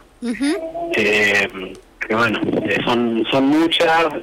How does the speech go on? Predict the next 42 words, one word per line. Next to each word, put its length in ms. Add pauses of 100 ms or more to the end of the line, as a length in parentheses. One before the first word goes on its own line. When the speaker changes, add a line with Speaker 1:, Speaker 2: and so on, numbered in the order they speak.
(120)
Speaker 2:
vamos 300
a 40
estar 200
ahí 180
andan-, 440
ahondando 480
mucho 300
en 200
los 200
contenidos 440
del 120
taller, 320
pero 460 (640)
en 140
esencia, 800 (640)
eh, 500
a 100
mí 200
hay 180
una, 380
una 180
de 60
las 100
propiedades 420
que 120
es 60
una 160
de 60
las 140
que 100
más 160
me 80
gusta, 260
que 120
es 80
el, 540 (180)
la, 340 (280)
la 160
regulación 1000 (140)
que 80
tiene 520
la, 540